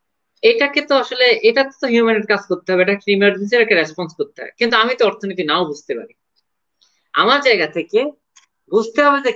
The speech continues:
কিভাবে মানুষকে এনগেজ করলে আমার রিসোর্স যারা আছে, আমার ভলান্টিয়ার যারা আছে, এদেরকে কাজে লাগিয়ে আমরা একটা ভালো আউটকাম দিতে পারি। লিডারকে কাজ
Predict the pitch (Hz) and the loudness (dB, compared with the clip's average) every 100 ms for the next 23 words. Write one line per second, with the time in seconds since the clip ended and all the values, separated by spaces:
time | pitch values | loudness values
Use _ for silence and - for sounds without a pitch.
0 | - 262 277 285 302 233 220 226 240 196 | -4 -2 0 2 2 2 2 0 -4 -4
1 | 190 226 269 277 185 135 160 226 _ _ | 0 0 0 0 -2 0 -4 -6 _ _
2 | - _ 160 196 240 254 196 - 269 262 | -20 _ 0 2 2 2 -2 -2 -2 -2
3 | - 180 156 143 - 165 202 220 190 196 | -2 0 2 0 0 2 4 4 2 0
4 | 202 220 220 156 135 135 165 208 233 254 | 0 0 2 0 -2 -4 -2 0 0 0
5 | 240 208 214 214 196 190 240 339 _ _ | 0 0 2 0 0 -4 -8 -8 _ _
6 | _ _ _ _ _ _ _ _ _ _ | _ _ _ _ _ _ _ _ _ _
7 | - _ _ _ _ _ _ _ _ _ | -20 _ _ _ _ _ _ _ _ _
8 | - _ 208 247 247 240 180 190 180 175 | -20 _ 0 0 0 -2 0 2 2 0
9 | 185 160 139 131 123 - _ _ _ _ | -8 -8 -8 -10 -12 -16 _ _ _ _
10 | - _ _ _ _ _ _ _ 151 196 | -20 _ _ _ _ _ _ _ -4 0
11 | 226 240 240 226 214 | 2 0 -2 -2 -2